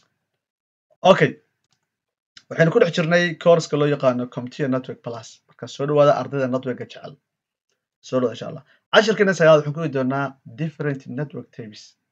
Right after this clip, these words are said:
and characteristics. Yacni, noocyada loo qaybiyo network type-ka.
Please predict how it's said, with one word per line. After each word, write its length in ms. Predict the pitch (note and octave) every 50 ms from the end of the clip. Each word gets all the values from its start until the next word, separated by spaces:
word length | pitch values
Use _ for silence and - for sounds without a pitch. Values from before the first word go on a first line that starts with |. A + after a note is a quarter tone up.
| _ _ _ _ _ _ _ _ _ _
and 420 | B2+ B2+ C3+ C#3+ D3 C#3+ C#3+ - - _ _ _ _ _ -
characteristics. 640 | - B2+ B2 B2 - - B2+ B2+ - - - - - - _ _ _ _ _ _ _ _ _ _ _ _ _ _ _ -
Yacni, 300 | A#2+ G#2+ G#2+ A#2+ A#2 - - _ _ _ _ _ _ _ _ _ _ _ -
noocyada 440 | C3+ C3 C3+ C3 C#3+ E3+ F3 D#3+ D3
loo 220 | C#3+ C#3+ D3 D3 D3
qaybiyo 520 | - - B2 A#2+ A#2+ A2 A#2 A#2 B2 B2+ B2+ - -
network 580 | B2 A#2+ B2+ C3+ C3+ C3+ - B2+ B2 B2 - -
type-ka. 300 | - C3 A#2 - -